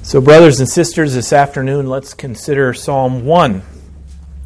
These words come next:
Over the next several weeks in our evening or otherwise afternoon service, my thought is, uh, to spend some weeks, uh, returning to the Psalms.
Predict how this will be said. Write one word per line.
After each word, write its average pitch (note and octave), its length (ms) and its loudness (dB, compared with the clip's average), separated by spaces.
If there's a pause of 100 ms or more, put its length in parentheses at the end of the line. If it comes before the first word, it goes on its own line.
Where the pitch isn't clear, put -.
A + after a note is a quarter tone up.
(580)
Over B2+ 160 -6
the B2+ 80 0
next C#3+ 260 -2
several C#3+ 300 2
weeks D3 460 -10
in A2+ 140 -14
our A2+ 360 -10 (360)
evening C#3 420 -14
or G#2 320 -14 (340)
otherwise A2+ 400 -18
afternoon A#2 760 -14
service, B2 540 -10
my A2 200 -20
thought C3 440 -10 (560)
is, A2+ 380 -16
uh, G#2+ 280 -10
to A2 140 -20
spend E3+ 460 -14
some E3+ 520 -14 (220)
weeks, B2+ 540 -20
uh, G#2+ 240 -12
returning C#3 680 -14
to C#3+ 100 -20
the A#2+ 100 -18
Psalms. C3+ 800 -12